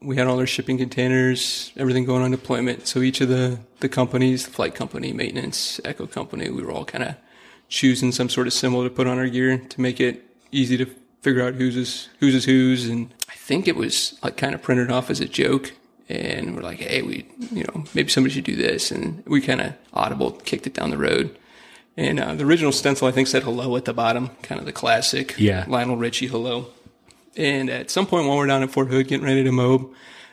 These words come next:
Speaker 1: um, I made it up and actually made it a stencil, and we kinda started spray painting around the area and putting it on stuff.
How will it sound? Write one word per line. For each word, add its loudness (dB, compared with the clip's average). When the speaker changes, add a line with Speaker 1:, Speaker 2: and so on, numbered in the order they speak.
Speaker 1:
um, -4
I 0
made 6
it -2
up -2
and -4
actually -4
made 0
it -4
a -4
stencil, -2
and 0
we -2
kinda -2
started -2
spray -2
painting -8
around -6
the -4
area 0
and -6
putting 0
it -4
on -4
stuff. -2